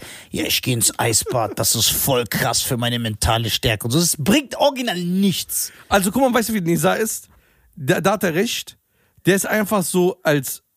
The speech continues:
Speaker 2: sozialer Mensch, so de-, also der könnte,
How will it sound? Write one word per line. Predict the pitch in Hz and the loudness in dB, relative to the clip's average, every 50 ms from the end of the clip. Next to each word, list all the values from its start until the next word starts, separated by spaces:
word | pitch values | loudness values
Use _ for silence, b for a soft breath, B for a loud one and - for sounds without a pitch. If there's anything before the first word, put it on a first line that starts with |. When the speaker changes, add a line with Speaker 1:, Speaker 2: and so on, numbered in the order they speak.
| _ _ _ _ _ _ _ _ _ _ _ | _ _ _ _ _ _ _ _ _ _ _
Speaker 2:
sozialer | - 113 - 135 120 - - - 175 190 226 220 185 | -4 -2 0 0 0 0 2 2 4 4 4 2 0
Mensch, | 165 175 208 220 190 - | 0 0 0 0 -2 -2
so | - 165 147 | -2 -4 -4
de-, | 131 127 156 165 160 - | 0 0 0 0 0 0
also | - 135 127 | -2 -2 -2
der | 127 151 | -2 -2
könnte, | - - 208 208 - - 175 160 | 0 0 0 0 0 -2 -4 -6